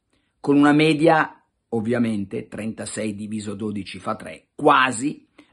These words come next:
di tre gol per partita, collezionando trenta punti, a pari merito con l'Atalanta.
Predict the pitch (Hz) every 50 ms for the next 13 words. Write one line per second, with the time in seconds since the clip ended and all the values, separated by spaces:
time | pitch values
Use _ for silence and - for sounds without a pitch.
0 | _ - 110 127 123 127 139 139 143 127 120 104 110 104 - - 107 - - -
1 | 107 110 - - 202 165 - - - - _ _ _ _ _ _ _ _ _ _
2 | _ _ _ _ _ _ _ _ _ _ _ _ _ _ - 131 135 139 143 147
3 | 147 - 156 147 143 147 147 147 139 143 139 143 - 139 135 135 123 - 143 127
4 | - 247 220 180 156 127 - - - - _ _ _ _ _ _ _ _ _ _
5 | _ _ _ _ _ _ _ _ _ _ _ _ _ _ _ _ _ _ _ _
6 | - - 117 117 - - 135 143 156 160 135 110 104 101 101 - - - - -
7 | _ - 135 107 95 98 101 - - 135 165 160 135 117 104 92 - - - _